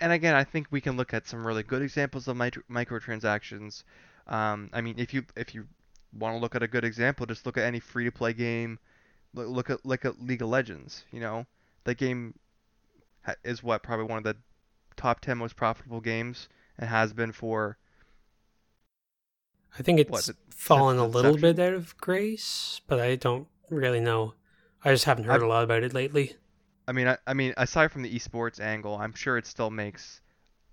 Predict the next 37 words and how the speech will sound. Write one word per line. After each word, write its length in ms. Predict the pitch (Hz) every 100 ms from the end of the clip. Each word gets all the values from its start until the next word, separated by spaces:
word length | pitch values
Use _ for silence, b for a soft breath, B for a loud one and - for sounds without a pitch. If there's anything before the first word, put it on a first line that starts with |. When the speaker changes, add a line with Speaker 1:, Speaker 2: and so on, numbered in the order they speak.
| _ 139
Speaker 1:
significant 1040 | - 139 123 127 127 127 - 123 110 98 - 120
Speaker 2:
Oh, 80 |
Speaker 1:
coins 220 | 120 156 120
Speaker 2:
yeah. 200 | 113 104
Speaker 1:
on 100 | 104
skins 760 | - - 120 117 120 117 - - -
Speaker 2:
Like, 120 | 139
it's 140 | 143 -
still 180 | 185
Speaker 1:
and 80 | 135
Speaker 2:
going, 280 | 139 131 - 147
Speaker 1:
other 40 |
Speaker 2:
so. 280 | - 160 147
Speaker 1:
things. 380 | - - - -
Absolutely. 760 | 143 175 120 113 151 82 - b b b -
So, 200 | - 135
I 60 |
mean, 260 | 139 135 107
there 180 | 156 165
are, 300 | 156 139 123 -
there 180 | 135 190
are 120 | 180
right 180 | 147 147
ways 220 | 147 147
to 100 | -
do 240 | 117 113 135
it, 220 | 151 - -
and 140 | 117
I 40 |
mean, 180 | 117 113 - -
of 140 | -
course, 260 | - 120 -
that's 140 | 120
a 60 | 113
free 240 | - 113
game, 340 | 104 101 101 104
so 360 | - 101 101